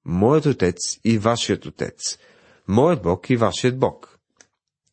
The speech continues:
Неговото взаимоотношение с Отец е по-различно от нашето взаимоотношение с Отец. Ние ставаме Божии синове чрез вяра в Исуса Христа, докато Христос е член на триединството, вечният Божий син.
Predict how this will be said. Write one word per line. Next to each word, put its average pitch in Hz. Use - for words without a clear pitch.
Неговото 156
взаимоотношение 113
с -
Отец 131
е 123
по-различно 143
от 113
нашето 120
взаимоотношение 98
с -
Отец. -
Ние 139
ставаме 139
Божии 131
синове 127
чрез 95
вяра 135
в -
Исуса 117
Христа, -
докато 98
Христос 113
е 104
член 135
на 147
триединството, 135
вечният 131
Божий 90
син. 85